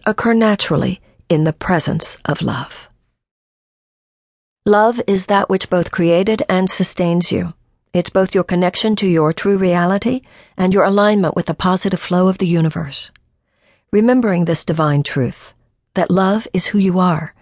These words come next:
is key to your healing, for your relationship to food is an area where your nervous system has lost the memory of its divine intelligence. As you remember your own divine truth,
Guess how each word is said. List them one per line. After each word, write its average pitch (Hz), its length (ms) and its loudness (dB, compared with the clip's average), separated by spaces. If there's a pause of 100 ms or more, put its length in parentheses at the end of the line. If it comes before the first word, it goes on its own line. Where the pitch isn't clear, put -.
(320)
is 190 160 -2
key 247 300 -2
to 220 120 -4
your 170 200 2
healing, 165 500 -2 (420)
for - 140 -2
your 185 140 2
relationship 247 720 0
to 185 100 -2
food 202 560 -2 (160)
is 160 100 -4
an 175 160 -2
area 202 320 2
where 185 140 2
your 170 160 0
nervous 202 420 0
system - 420 -4 (280)
has - 240 -4
lost 202 340 0
the 175 80 0
memory 214 500 2
of 170 140 0
its 175 220 0
divine 175 500 0
intelligence. - 840 -2 (420)
As 170 180 -2
you 202 100 2
remember 202 380 2
your 180 220 2
own 214 320 0
divine 143 440 0
truth, - 440 -6